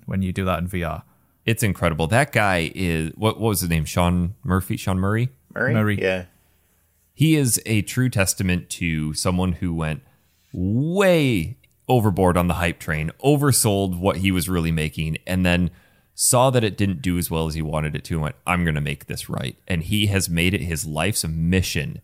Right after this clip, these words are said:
Speaker 2: to make it right, and <laughs> by God, he's done it.
Speaker 3: Yeah.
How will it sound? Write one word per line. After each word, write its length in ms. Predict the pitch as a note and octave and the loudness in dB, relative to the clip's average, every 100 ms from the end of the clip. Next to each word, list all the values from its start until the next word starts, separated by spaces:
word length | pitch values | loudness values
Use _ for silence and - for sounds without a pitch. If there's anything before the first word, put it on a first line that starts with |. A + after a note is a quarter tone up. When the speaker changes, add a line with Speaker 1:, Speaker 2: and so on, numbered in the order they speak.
| _ | _
Speaker 2:
to 100 | - | 0
make 200 | F2+ F2 | 2 0
it 140 | F#2 - | -2 -4
right, 280 | E2 F#2+ A2+ | 0 0 -2
and 240 | D#2+ D2+ - | -8 -12 -14
<laughs> 60 | - | -6
by 220 | D#2+ E2 | -4 -4
God, 320 | D#2 D2 C#2 | -4 -6 -6
he's 220 | D2+ D2 | -8 -10
done 220 | - - | -10 -12
it. 180 | G1+ - _ - _ _ - _ _ | -12 -16 _ -20 _ _ -20 _ _
Speaker 3:
Yeah. 240 | - B2 | 0 0